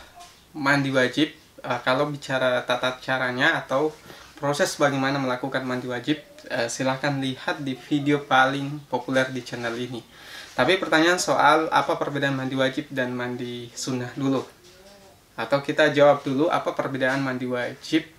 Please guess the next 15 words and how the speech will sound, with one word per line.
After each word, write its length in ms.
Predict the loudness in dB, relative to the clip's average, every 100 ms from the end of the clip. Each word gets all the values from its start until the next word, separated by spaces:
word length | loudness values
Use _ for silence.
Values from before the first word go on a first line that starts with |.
| -12
dan 240 | -4 -4
mandi 320 | -4 -6 -6 -2
junub 400 | 4 4 2 -8
atau 240 | -14 -8
mandi 240 | -6 -6
haid. 240 | -2 -2 -2 -8 -20 -20 -20 -20 0
Jadi, 240 | 4 6
teman-teman, 380 | 6 4 4 2
sebenarnya 480 | 0 4 4 4 2
antara 300 | 2 2 2
mandi 320 | 0 0 0
wajib 460 | 4 4 4 -2 -2
dengan 240 | -4 -4
mandi 240 | -6 -6 -4
junub 320 | 0 0